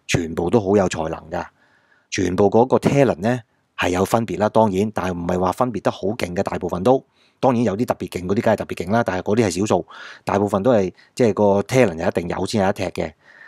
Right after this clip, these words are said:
點樣去應付到嗰個壓力，同埋點樣去 build up 個信心呢？其實好多時就係致勝嘅關鍵嚟嘅。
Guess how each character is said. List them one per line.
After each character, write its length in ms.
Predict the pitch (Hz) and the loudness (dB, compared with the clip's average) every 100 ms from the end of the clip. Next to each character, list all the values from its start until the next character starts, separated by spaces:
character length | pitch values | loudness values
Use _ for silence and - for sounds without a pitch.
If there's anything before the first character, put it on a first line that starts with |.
| - _ _ _ _ | -20 _ _ _ _
點 160 | - 135 | 0 6
樣 180 | 165 131 | 6 6
去 80 | 117 | 4
應 160 | 113 | 2
付 240 | 110 95 95 | -2 -2 0
到 140 | 87 107 131 - | 2 2 2 -2
嗰 140 | - 113 | -4 -4
個 120 | 104 | -4
壓 140 | 101 98 | -2 0
力， 200 | 95 87 _ - | -2 -6 _ -12
同 100 | 87 | -8
埋 60 | 85 | -2
點 100 | 120 | 2
樣 160 | 127 | 2
去 80 | 98 - | 0 2
build 140 | 131 | 4
up 100 | 127 | 4
個 100 | 104 | 2
信 200 | 98 98 | -2 0
心 160 | 98 110 | 0 -2
呢？ 80 | 107 | -2
其 140 | - 82 | -6 -6
實 100 | 85 | -4
好 160 | 90 | -2
多 100 | 113 | -2
時 140 | - 85 | -2 -4
就 100 | 90 | -6
係 40 | |
致 180 | 85 95 | -4 -4
勝 140 | 92 | -2
嘅 80 | 90 | -2
關 260 | 95 104 107 | 0 0 -2
鍵 180 | 85 80 | -8 -14
嚟 40 | |
嘅。 160 | - | -18